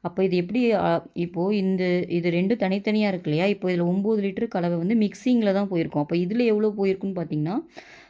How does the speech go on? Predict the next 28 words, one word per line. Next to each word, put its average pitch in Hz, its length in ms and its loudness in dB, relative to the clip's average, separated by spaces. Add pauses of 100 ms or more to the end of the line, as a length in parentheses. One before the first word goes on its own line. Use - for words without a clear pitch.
(160)
கண்டிப்பா 196 380 0
வந்து 208 240 0
இதோட 208 360 4
ரேஷியோல 190 440 2
தான் 190 140 0
போயிருக்கும். 160 340 -2
இப்போ 147 160 -4
செவன் 160 360 -2
எக்ஸ்ல 175 320 -2 (200)
அப்படியே 175 340 0
நம்ம 208 180 2
நைன் 175 300 2
போடக்கூடாது. 160 560 0 (220)
ஏன்னா 175 220 0 (460)
ரெண்டும் 190 240 4
மிக்ஸ் 226 320 0
ஆகிருக்கிற 214 440 2 (920)
இதுல 180 180 6
இருந்து 180 160 4
தான், 233 160 4 (300)
அ, 175 60 2 (680)
கலவையை 175 340 4
அகற்றியிருக்காங்க. 156 600 0
அப்போ 151 220 -4
எப்படி 180 240 0
வரும்னா, 160 380 0 (540)
டோட்டல் 240 380 4
எவ்வளோ? 180 240 2